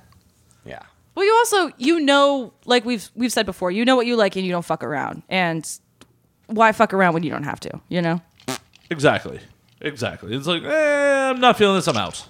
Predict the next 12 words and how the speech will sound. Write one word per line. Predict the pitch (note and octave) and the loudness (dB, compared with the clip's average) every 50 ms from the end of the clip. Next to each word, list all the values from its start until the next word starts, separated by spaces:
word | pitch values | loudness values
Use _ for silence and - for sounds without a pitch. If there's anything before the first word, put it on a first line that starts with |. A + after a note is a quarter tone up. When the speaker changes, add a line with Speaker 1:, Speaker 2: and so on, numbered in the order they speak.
| _ - | _ -8
Speaker 2:
Yeah. | G#3+ G3 - - _ _ _ _ _ _ _ _ _ | -6 -6 -6 -8 _ _ _ _ _ _ _ _ _
Okay, | - B3 | -8 -8
bye. | A3+ E3 D#3 - - - - - _ _ _ _ _ _ _ _ _ _ _ _ _ - - | -6 -6 -10 -12 -16 -20 -20 -20 _ _ _ _ _ _ _ _ _ _ _ _ _ -18 -16
Speaker 3:
Smoke | E2+ G2+ - - E3 D#3 - | -14 -4 2 4 4 4 6
bomb | D#3+ D3 C#3+ C#3+ B2 | 4 4 4 2 -2
out. | G2+ F#2+ G2 G2 - - - - | -4 -6 -6 -8 -10 -14 -16 -18
Speaker 2:
<laughs> | _ _ _ _ - | _ _ _ _ -4
Yeah. | A#3+ C4+ C4+ C4+ A#3+ A3+ B3+ A#3+ A#3 - - C4 G#3 - _ _ _ _ _ _ _ _ _ _ - | -2 0 0 0 2 2 2 2 0 0 0 0 0 -2 _ _ _ _ _ _ _ _ _ _ -8
Speaker 3:
Fade | D3+ D3+ D3+ | -6 -6 -4
away, | D3+ C#3+ D3 D3 C#3+ C#3 C3+ | -4 -4 -4 -6 -6 -8 -8
Speaker 2:
Yeah. | B2 - E3+ C#3 E3 | -8 -8 -8 -10 -8
Speaker 3:
ghost. | - C3 C3+ B2+ A#2 - - - - - - - - - - | -6 -6 -4 -4 -4 -4 -6 -6 -6 -8 -10 -12 -12 -12 -16